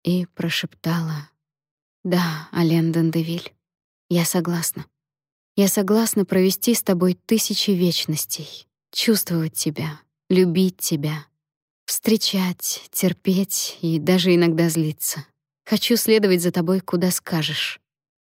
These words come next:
Хочу быть твоей". Она коснулась его губ своими губами, и он ответил на поцелуй, желая отнести её наверх, в спальню.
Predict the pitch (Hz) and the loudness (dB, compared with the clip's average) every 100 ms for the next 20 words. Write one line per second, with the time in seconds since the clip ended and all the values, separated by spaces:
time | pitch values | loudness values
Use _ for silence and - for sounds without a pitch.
0 | _ _ _ - 208 - - 208 190 175 | _ _ _ -4 -4 -2 -2 -2 -2 -4
1 | - - 160 160 147 151 147 - - _ | -6 -12 -6 -6 -4 -8 -10 -14 -18 _
2 | _ _ _ _ _ _ _ _ _ _ | _ _ _ _ _ _ _ _ _ _
3 | 185 185 196 - 214 202 - 185 180 190 | 0 0 -2 0 0 0 0 2 2 2
4 | 185 202 - - 175 180 185 165 160 170 | 2 -2 -4 0 4 4 4 2 2 2
5 | 202 190 175 170 - _ _ - 175 180 | 2 2 0 -4 -12 _ _ 2 4 4
6 | 190 196 208 - 165 156 165 - 170 185 | 2 0 -2 0 0 0 -2 -2 0 0
7 | 185 170 170 175 180 175 185 - - 214 | 0 2 2 4 2 2 0 0 0 2
8 | 190 180 175 170 196 170 - - - 185 | 4 4 4 4 0 -2 -8 -10 -4 0
9 | 190 180 156 | 2 2 0